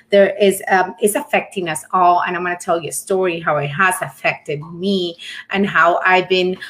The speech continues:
woken up to realize that I was feeling it constantly without even knowing it, without doing my own naked processes. So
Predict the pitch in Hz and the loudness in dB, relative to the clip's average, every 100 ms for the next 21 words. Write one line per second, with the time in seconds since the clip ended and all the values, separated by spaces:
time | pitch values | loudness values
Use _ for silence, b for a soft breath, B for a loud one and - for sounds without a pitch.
0 | B 202 220 233 233 208 226 - - 202 | B 2 4 4 2 0 0 -2 -4 -2
1 | 170 185 214 196 151 160 - - 196 202 | -2 0 2 4 2 0 -4 -2 0 0
2 | 214 - - 240 339 392 226 170 - - | -2 -10 -8 -2 0 0 -2 -4 -10 -6
3 | 262 370 - 262 196 160 180 185 185 202 | -4 -4 -6 -6 -6 -4 -4 0 0 -2
4 | 233 208 202 180 180 170 160 139 139 - | -6 -2 -2 -2 -4 -4 -6 -8 -10 -18
5 | - B B 226 226 214 208 - 254 320 | -18 B B -2 2 4 4 2 -2 -2
6 | 294 220 190 - 214 208 190 170 165 170 | 0 0 0 0 2 2 0 -4 -6 -6
7 | - - 156 160 - - - - - 214 | -6 -4 -4 -4 -10 -10 -12 -12 -4 2
8 | 208 | 4